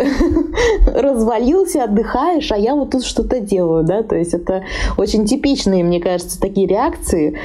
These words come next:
на которые стоит тогда, получается, нашим слушателям обратить внимание, да?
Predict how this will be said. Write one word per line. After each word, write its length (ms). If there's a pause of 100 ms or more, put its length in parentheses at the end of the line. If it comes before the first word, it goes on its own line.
(240)
на 140
которые 400
стоит 320
тогда, 240
получается, 680
нашим 380
слушателям 580
обратить 440
внимание, 520
да? 200